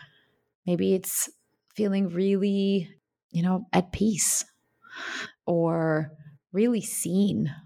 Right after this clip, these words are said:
or accepted or, um, really free, whatever it is. This is a part of the core intentions that you have come to fulfill in this lifetime. And whatever you create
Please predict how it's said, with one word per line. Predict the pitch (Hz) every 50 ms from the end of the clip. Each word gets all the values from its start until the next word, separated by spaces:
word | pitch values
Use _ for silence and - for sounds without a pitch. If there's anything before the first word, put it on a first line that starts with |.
| - -
or | 175 165 160
accepted | - - - - - - - - - - - - - - - -
or, | - 160 160 160 160 156 156 160 160 160 160 - - - - - - _ _ -
um, | - 180 180 - - - - - - - - -
really | - 190 185 233 220 262 262
free, | - - - - - 196 190 190 208 220 208 180 - - - - - - - - _
whatever | - 202 208 208 208 - 220 240 240 233 254 220
it | 190 170 156
is. | 156 - 90 90 - 175 - - - _ _ _ - - - - - - - - _ _ _ _ -
This | 185 156 247 285 330 320 - -
is | 269 233 180 202
a | 196
part | 202 - - 220 233 226
of | 214 190 185
the | 185
core | - - - 185 185 196 190
intentions | 185 175 - - 170 175 175 - - 208 214 226 233 233 - - - _ _ _ _
that | - - -
you | 196 196
have | 196 180 - -
come | - 196 190 196
to | 196 - 190
fulfill | - 185 170 165 - 185 180 175
in | 175 175
this | 170 160 - -
lifetime. | 175 175 170 165 - - - - - - 151 - - _ _ _ _ _ _ _ _ _ - - - - - - - _ -
And | 208 196 196 180
whatever | 185 190 190 - - - 233 240 220 233
you | 247 220 208 208
create | 202 - - 214 208 202 196 180 165 160 156 -